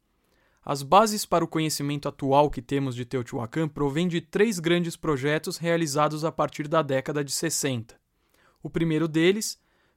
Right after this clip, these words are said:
pelo Instituto Nacional de Antropologia e História, tinha como objetivo principal a reconstrução da parte central do sítio, incluindo aí a Avenida dos Mortos, seus edifícios laterais,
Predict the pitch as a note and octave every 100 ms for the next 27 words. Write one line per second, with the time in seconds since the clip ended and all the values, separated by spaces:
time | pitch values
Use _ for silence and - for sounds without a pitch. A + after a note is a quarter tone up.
0 | _ _ _ D#3 C#3 C3+ - C#3 D3 C#3
1 | C3 B2 B2+ A#2+ A#2 A#2+ A#2 A#2+ C3 B2
2 | A2 A2 A#2 - C#3+ C#3 F3 - _ _
3 | - - A#3+ A3 G#3 G3 F3 D#3 D#3+ -
4 | D3 D3 D#3+ D#3+ F3+ F#3 F#3+ F3+ D#3+ G#3+
5 | A#3 G#3+ F3+ D#3 C#3+ C3 B2+ B2 B2+ A#2
6 | - C3 A#2 B2 A#2+ D3 - D#3+ F3 -
7 | E3+ _ _ _ E3+ F3 E3 D3+ D#3 C#3+
8 | C3+ B2+ B2 A#2+ B2 A#2+ B2 E3+ E3+ C#3
9 | D3+ F3 C3+ - - - _ _ - C#3
10 | C#3 C3 A#2+ D3+ D3 C3 C3 B2+ D3+ B2+
11 | C#3+ F3 E3 A#2+ -